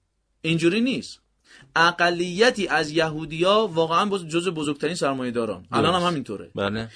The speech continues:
Speaker 1: ولی معمول یهودیایی که زندگی می‌کردن ثروتمند نبودن تو اون
Speaker 2: مهم.
Speaker 1: کشورها. فقیر بودن اتفاقاً. یعنی اینجوری نیست که بگیم آقا هر یهودی خیلی سرمایه داره. یهودیا پول دوست هستن ولی همشون
Speaker 2: مهم.
Speaker 1: پولدار نیستن.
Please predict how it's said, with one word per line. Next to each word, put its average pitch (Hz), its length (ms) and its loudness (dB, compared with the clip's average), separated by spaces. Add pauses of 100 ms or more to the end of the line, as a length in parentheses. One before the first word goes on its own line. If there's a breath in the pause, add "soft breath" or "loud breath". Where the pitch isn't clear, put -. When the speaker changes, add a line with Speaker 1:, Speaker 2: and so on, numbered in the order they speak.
(200 loud breath)
Speaker 1:
ولی 214 240 2
معمول 214 560 2
یهودیایی 175 600 0
که 165 180 -2
زندگی 160 480 -6
می‌کردن 165 460 -2
ثروتمند 175 580 0
نبودن 240 340 -4
تو 175 100 -12
اون 160 100 -8
Speaker 2:
مهم. - 120 -4
Speaker 1:
کشورها. 104 480 -6
فقیر 202 400 -4
بودن 226 260 -4
اتفاقاً. 113 540 -8 (540 loud breath)
یعنی 135 180 -2
اینجوری 165 400 -4
نیست 226 140 -4
که 220 80 -6
بگیم 175 220 -6
آقا 170 180 0
هر 175 220 2
یهودی 175 360 2
خیلی 175 240 -6
سرمایه 139 400 -4
داره. 123 300 -4 (320)
یهودیا 139 460 -2
پول 143 400 -6
دوست 170 340 -6
هستن 180 360 -4
ولی 156 120 -4
همشون 160 180 -2
Speaker 2:
مهم. 113 160 -2
Speaker 1:
پولدار 139 540 0
نیستن. 156 400 -6